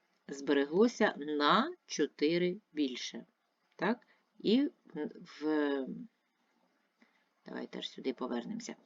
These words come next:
На чотири магніти більше. І тут на чотири магніти більше. Але це не, нам не дає,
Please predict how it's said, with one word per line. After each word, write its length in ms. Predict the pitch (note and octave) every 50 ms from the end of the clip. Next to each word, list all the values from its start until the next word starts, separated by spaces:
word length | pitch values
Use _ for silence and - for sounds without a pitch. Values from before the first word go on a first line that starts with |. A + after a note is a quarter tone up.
| _ - - - - - - - - - - - _ _
На 300 | - D3 D3+ D#3+ F#3 A3+
чотири 500 | B3+ - - F3 D#3 - - F3+ F#3+ G3
магніти 460 | F#3 E3+ D#3+ - E3+ D#3+ - - - D3
більше. 480 | C#3 C3+ B2 B2 A#2+ - - B2+ A#2 - _
І 80 | - E4+
тут 260 | E4+ - A#3+ G#3 G#3+
на 180 | - D#3+ D3+ D3
чотири 360 | - - - - D3+ C#3+ C#3+
магніти 460 | C#3+ C#3 C#3 C#3 C#3 C3+ - - C3+
більше. 460 | C3+ C3+ C3 B2+ A#2 - - - - -
Але 320 | _ - C#3+ D#3+ D#3+ E3 D3+
це 180 | - - D#3+
не, 360 | D#3 D#3 D#3+ D#3 D#3 D3+ - - _ _
нам 380 | F3 D#3 D#3+ D#3 D3 D3 D3
не 200 | D3+ D#3 D#3 D3+
дає, 640 | C#3+ C3 - C#3+ C3+ C3+ C3 C3 C3+ C3+ C3+ C3 C3